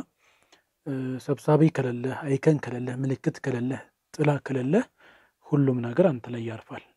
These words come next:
እ፣ አንድ መንገደኛ በረዶ በሚዘንበት ቦታ ላይ ዝም ብሎ የሚሄድ ከሆነ ምናልባትም የሚፈነክተውም ነገር ሊያገኘው ይችላልና ጥላ ከያዘ ግን ሊከላከልበት ይችላል። ስለዚህ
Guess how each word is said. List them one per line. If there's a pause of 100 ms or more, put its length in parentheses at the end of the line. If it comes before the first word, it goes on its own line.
(140)
እ፣ (720)
አንድ
መንገደኛ (1080)
በረዶ (100)
በሚዘንበት (800)
ቦታ (120)
ላይ (400)
ዝም
ብሎ
የሚሄድ
ከሆነ
ምናልባትም (640)
የሚፈነክተውም (220)
ነገር
ሊያገኘው
ይችላልና (720)
ጥላ
ከያዘ
ግን
ሊከላከልበት
ይችላል።
ስለዚህ